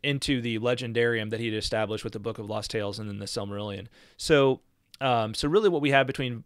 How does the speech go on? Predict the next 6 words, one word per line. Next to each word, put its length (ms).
volumes 360
four 260
and 100
five 540
are 480
the, 480